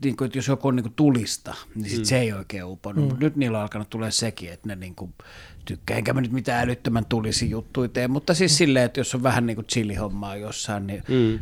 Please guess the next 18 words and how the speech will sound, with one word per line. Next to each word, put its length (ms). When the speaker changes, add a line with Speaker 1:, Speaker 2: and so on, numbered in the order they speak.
Speaker 1:
nyt 160
sekin 240
rupeaa 280
jo 80
pikkuhiljaa 520
Speaker 2:
Mm. 60
Speaker 1:
putoamaan. 560
Speaker 3:
Joo. 140
Speaker 2:
Sitä 160
mäkin 260
odotan 300
sitä 180
vaihetta, 400
että 120
se 80
alkaa, 380
kun 200
meillä, 180